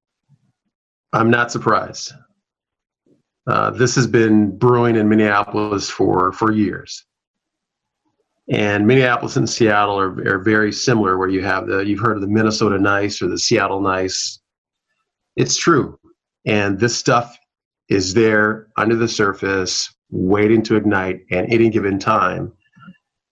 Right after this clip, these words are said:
And it amazes me how, how people didn't see this coming, how people are, it amazes me at the amazement of people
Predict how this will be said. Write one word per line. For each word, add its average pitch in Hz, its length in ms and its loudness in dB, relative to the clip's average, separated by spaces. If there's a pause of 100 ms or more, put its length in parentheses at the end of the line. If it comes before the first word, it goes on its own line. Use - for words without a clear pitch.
(520)
And 135 180 4
it 139 100 6
amazes 156 520 4
me 127 280 4
how, 113 800 2 (3250)
how 123 280 0
people 170 560 0
didn't 143 360 0
see - 260 2
this 120 240 0
coming, 107 400 -2
how 104 160 -4
people 131 640 0
are, 104 540 0 (340)
it 143 100 2
amazes 160 440 2
me 151 340 4 (360)
at 123 160 -2
the 127 100 2
amazement 131 520 4
of - 120 -10
people 95 640 0